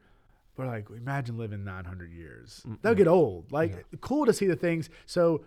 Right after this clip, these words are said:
Speaker 1: one of the cool things with Mary Beth's great grandmother is, um, I remember Mary Beth's brother and sister showing her what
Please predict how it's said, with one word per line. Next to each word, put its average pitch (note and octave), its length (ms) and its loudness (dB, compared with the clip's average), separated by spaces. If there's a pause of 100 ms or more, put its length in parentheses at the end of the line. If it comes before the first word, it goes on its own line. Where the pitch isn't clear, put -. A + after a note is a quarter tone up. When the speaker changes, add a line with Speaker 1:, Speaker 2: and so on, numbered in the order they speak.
Speaker 1:
one G#3+ 140 -6
of F#3+ 80 0
the - 60 -14
cool F#3 160 6
things C3+ 360 -2
with B2+ 420 0 (300)
Mary C3+ 120 -2
Beth's B2+ 140 -2
great B2 200 -2
grandmother A2 560 -2
is, G#2 340 -6
um, G2+ 380 -8 (920)
I A#2+ 80 0
remember C3+ 680 0
Mary B2 180 -4
Beth's A#2+ 160 -4
brother A#2+ 200 -4
and G#2+ 100 -8
sister G#2 560 -8 (680)
showing B2+ 680 -4
her G#2+ 300 -6
what G#2 260 -6